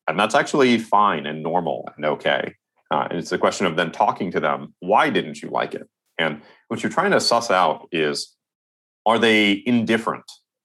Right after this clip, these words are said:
If they're indifferent, that's the death of the company. If they just don't care. They're like, "Yeah, I use it," and like, "Meh." Like, okay, that's an existential problem. If what they tell you is like, "Man, I really want to like it,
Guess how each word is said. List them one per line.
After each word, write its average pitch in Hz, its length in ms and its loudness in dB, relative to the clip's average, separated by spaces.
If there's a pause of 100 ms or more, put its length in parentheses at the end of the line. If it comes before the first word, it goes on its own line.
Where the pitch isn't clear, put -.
If 110 100 -2
they're 165 180 2
indifferent, 131 440 0
that's 90 180 -4
the 95 100 -8
death 78 280 -4
of 73 100 -8
the 80 80 -8
company. - 540 -16
If - 80 -8
they 139 100 6
just 127 220 -2
don't 87 240 0
care. 69 380 -2 (500)
They're 92 80 0
like, 92 160 0
"Yeah, 147 180 4
I 135 40 4
use 123 260 4
it," 127 100 4
and 98 160 -2
like, 90 240 0
"Meh." 95 300 0 (200)
Like, 87 100 -8
okay, 87 420 0
that's 117 160 -2
an - 100 -6
existential 92 640 -4
problem. - 460 -4 (400)
If - 140 0
what 131 100 2
they 120 80 2
tell 156 260 2
you 113 140 2
is 98 80 0
like, 92 180 -2
"Man, 127 380 0
I 113 60 0
really 143 340 2
want 113 380 -2
to 113 100 -8
like 123 260 0
it, - 140 -2